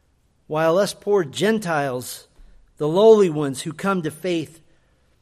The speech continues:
in Christ, will be included in the kingdom of heaven.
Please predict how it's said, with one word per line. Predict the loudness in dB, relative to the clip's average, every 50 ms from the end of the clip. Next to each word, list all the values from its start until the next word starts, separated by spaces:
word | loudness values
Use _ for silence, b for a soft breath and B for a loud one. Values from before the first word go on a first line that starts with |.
| _ _ _ -12
in | -12 -12 -10
Christ, | -6 -4 -4 -2 -4 -4 -6
will | -2 4 4 4
be | 4 2 -4 -6
included | -6 -8 -10 -14 -18 -8 -4 -2 0 0 0 0 -2 -2 -4 -6
in | -6 -6 -4 -4
the | -4 -8
kingdom | -8 -8 -8 -6 -6 -8
of | -10 -12 -12
heaven. | -14 -12 -12 -12 -12 -14